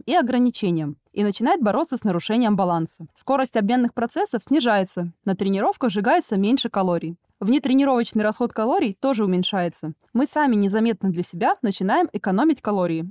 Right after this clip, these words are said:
и двигаться меньше. При этом усиливается аппетит, ощущение голода. Еда кажется более вкусной, и мы уделяем ей больше внимания. Всё это – проявление адаптации обмена веществ к похудению.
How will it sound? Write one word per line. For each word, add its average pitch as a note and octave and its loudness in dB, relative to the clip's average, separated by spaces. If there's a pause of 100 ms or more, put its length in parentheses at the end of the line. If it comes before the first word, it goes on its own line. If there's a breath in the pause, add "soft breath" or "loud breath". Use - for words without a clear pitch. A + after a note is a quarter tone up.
и F4+ 0
двигаться A3 0
меньше. F3 0 (260)
При G#3 0
этом E4+ 2
усиливается C4 0
аппетит, G3 -4 (280)
ощущение A#3+ 2
голода. E3+ -2
Еда F#3 0
кажется D4 0
более C4+ 2
вкусной, F3 -2
и F#3+ 0
мы B3+ 2
уделяем B3 2
ей G#3 0
больше G#3+ 0
внимания. E3 0 (180)
Всё - -4
это – G3+ 0
проявление G#3 0
адаптации G3+ -2
обмена F#3 0
веществ F3 -4
к - -20
похудению. E3+ -2